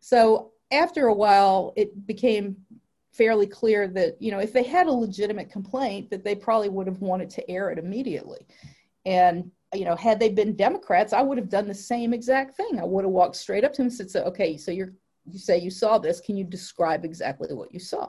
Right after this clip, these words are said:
It's not for me to pass judgment on it. I'm just looking for the information to let other people make, you know, they can <laughs> decide whether they believe it or not. But they didn't wanna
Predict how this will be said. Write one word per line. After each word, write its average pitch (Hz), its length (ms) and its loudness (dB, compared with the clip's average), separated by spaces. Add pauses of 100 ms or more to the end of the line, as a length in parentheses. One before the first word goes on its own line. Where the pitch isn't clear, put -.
(1080)
It's 208 180 -2
not 202 180 2
for 185 80 -2
me 165 220 -4
to - 60 0
pass 170 340 2
judgment 165 440 -4
on 151 180 -6
it. 254 100 -6 (280)
I'm 247 200 0
just 214 220 0
looking 190 280 0
for 202 100 -6
the 190 140 -2
information 202 640 -2
to 185 60 -2
let 196 200 2
other 226 160 2
people 220 280 -4
make, 185 300 -4
you 226 140 -4
know, 151 240 -4 (140)
they 220 100 2
can 247 200 0
<laughs> 196 80 2
decide 185 440 0
whether 190 200 -4
they 196 160 0
believe 180 380 -4
it 165 60 -8
or 185 80 -2
not. 277 320 -6 (460)
But 180 140 -10
they 185 140 0
didn't 185 200 -2
wanna 175 380 -2